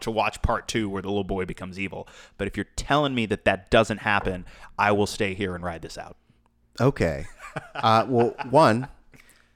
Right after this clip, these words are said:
Speaker 2: never tell me to fuck my podcast ever again. Two,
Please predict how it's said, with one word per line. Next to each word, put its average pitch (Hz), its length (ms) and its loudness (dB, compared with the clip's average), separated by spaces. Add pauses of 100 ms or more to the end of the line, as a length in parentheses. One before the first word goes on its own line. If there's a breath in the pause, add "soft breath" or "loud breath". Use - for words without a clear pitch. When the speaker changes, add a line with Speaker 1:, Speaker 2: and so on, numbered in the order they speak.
(260 soft breath)
Speaker 2:
never 127 360 2
tell 127 280 0
me 110 140 0
to 104 100 0
fuck - 380 -4
my 107 80 0
podcast 101 600 -2 (200)
ever 151 360 4
again. 113 520 2 (840 loud breath)
Two, 113 480 4